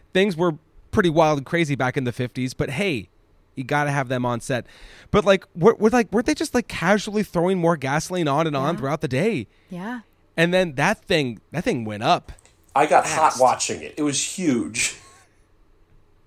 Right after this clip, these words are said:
Speaker 2: I will say, I think that it is a, this movie, if you wanna watch a movie that proves why you should build your freaking sets, it's this film. Like,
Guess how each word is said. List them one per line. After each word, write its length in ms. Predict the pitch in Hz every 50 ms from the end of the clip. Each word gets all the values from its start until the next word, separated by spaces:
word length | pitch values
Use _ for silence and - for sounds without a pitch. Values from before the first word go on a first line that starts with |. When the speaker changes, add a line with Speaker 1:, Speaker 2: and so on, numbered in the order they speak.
| _ _ _ _ _ _ _ _ _ _ _ _ _ _ _ _ -
Speaker 2:
I 100 | 202 202
will 180 | 214 247 311
say, 400 | - - 370 381 403 294 262 - -
I 140 | - 202 214
think 280 | - - 247 247 269 -
that 160 | 277 262 - -
it 140 | 208 214 214
is 180 | 220 214 208 214
a, 280 | 202 190 185 180 - -
this 360 | 202 190 185 214 240 254 - -
movie, 420 | 220 247 269 233 180 165 160 -
if 180 | - 175 - -
you 120 | 185 196 226
wanna 220 | 277 330 381 359
watch 280 | 302 277 277 269 - 254
a 60 | 220
movie 400 | 208 202 208 240 220 185 165 160
that 240 | - - - - _
proves 500 | - - - 220 240 262 269 240 - -
why 140 | 190 190 190
you 200 | 196 190 214 208
should 300 | - - 180 160 160 _
build 300 | 170 170 185 202 202 185
your 120 | 180 185
freaking 460 | - _ _ - 175 - - 185 175 180
sets, 580 | - - 185 208 262 - - - - - - _ _ _ _ - - _ _ _ _
it's 220 | - 185 - - -
this 280 | 170 175 165 - -
film. 480 | - - 175 165 156 156 156 156 160 - _ _ -
Like, 260 | 175 165 160 160 151